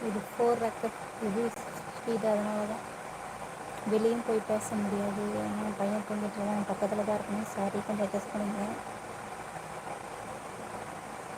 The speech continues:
அக்ஷயா டிராவல்ஸ்க்கு வாட்டு. தெரியாது. எஸ் என் ஆர். ஹாய், ஹலோ,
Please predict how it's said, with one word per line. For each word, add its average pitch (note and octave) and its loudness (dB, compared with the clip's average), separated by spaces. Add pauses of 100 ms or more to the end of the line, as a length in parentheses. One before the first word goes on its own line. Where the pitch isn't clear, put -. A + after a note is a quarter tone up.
(1500)
அக்ஷயா A#3 2
டிராவல்ஸ்க்கு A3 0
வாட்டு. G#3+ 0 (1160)
தெரியாது. A3 0 (4000)
எஸ் - -4
என் A3+ 2 (140)
ஆர். A3 0 (240)
ஹாய், A3 4
ஹலோ, A3 4